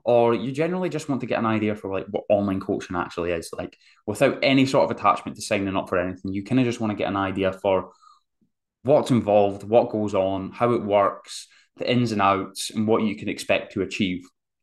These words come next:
Um, so essentially, the nine-to-five athlete is, is unique in the sense because it is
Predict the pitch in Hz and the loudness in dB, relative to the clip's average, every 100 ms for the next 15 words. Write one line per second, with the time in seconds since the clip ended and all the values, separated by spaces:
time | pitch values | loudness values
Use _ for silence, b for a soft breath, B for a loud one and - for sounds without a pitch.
0 | _ _ _ _ _ - - 110 101 101 | _ _ _ _ _ -20 -4 2 2 2
1 | 95 95 B B B B B B B _ | -4 -10 B B B B B B B _
2 | - 190 180 214 247 208 135 - B B | -4 0 4 4 4 4 4 0 B B
3 | B _ _ _ _ _ _ - 123 135 | B _ _ _ _ _ _ -6 0 4
4 | 131 135 135 123 107 - 98 - - - | 6 4 2 2 2 4 2 2 -10 -8
5 | - 110 - - b b b - 127 123 | -4 -4 -4 -12 b b b -6 -2 2
6 | 165 185 170 139 120 113 107 - 120 113 | 2 2 2 2 2 0 -2 -4 -2 0
7 | 123 113 - | 0 0 -4